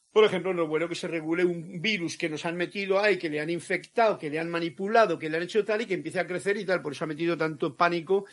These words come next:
en la sociedad que no quiere nadie, eh, quedar cogido por el bichito, ¿no? Y entonces, pues, están poniendo los remedios porque no está bien que crezca. Porque si, si crece, puede terminar con todo el asunto.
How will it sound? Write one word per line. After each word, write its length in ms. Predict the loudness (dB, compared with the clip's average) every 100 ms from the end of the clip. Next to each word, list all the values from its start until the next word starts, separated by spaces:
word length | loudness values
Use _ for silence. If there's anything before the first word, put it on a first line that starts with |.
| -18 -4
en 260 | -4 -2
la 100 | -4
sociedad 600 | -4 -2 2 6 4 2 -8 _
que 100 | -6
no 140 | -4 -2
quiere 240 | 0 0
nadie, 840 | 0 0 0 0 0 -2 -2 -6 -12
eh, 180 | -16 -12
quedar 380 | -4 0 2 0
cogido 640 | -2 -2 -2 0 0 0 -8 _ _ _
por 240 | 0 0 0
el 120 | -4
bichito, 420 | -4 -4 -4 -2
¿no? 260 | -2 -2 _ _ _ _
Y 100 | -8
entonces, 480 | -6 -6 -6 -6 -6
pues, 240 | -12 -14
están 220 | -12 -12 -8
poniendo 400 | -6 -4 -4 -4
los 120 | -6
remedios 280 | -6 -6 -6
porque 180 | -10
no 80 | -10
está 180 | -8 -6
bien 160 | -4 -4
que 120 | -4
crezca. 500 | -4 -8 -10 -18 _ _ _ _ _ _ _ _ _
Porque 240 | -18 -16 -16
si, 100 | -16
si 200 | -16 -14
crece, 420 | -12 -12 -4 -6
puede 240 | -4 -10
terminar 420 | -6 -6 -6 -8 -10
con 140 | -12
todo 200 | -12 -12
el 60 | -12
asunto. 500 | -10 -10 -12 -18